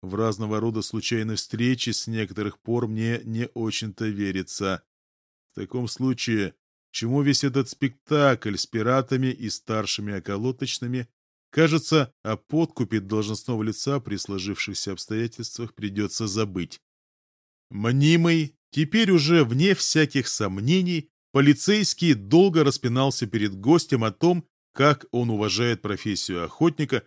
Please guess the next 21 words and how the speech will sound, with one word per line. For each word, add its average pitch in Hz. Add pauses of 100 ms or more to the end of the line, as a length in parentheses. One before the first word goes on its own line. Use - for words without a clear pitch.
(280)
что 156 (140)
будто 156
бы 143
сам, 160 (200)
как 139
и 143
все 175
мальчишки 160
в 127
его 127
дворе, 123 (180)
в 95
детстве 147 (140)
мечтал 139
стать -
членом 123
вольного 107
братства. 95 (360)
Однако 98
судьба 98
злодейка 123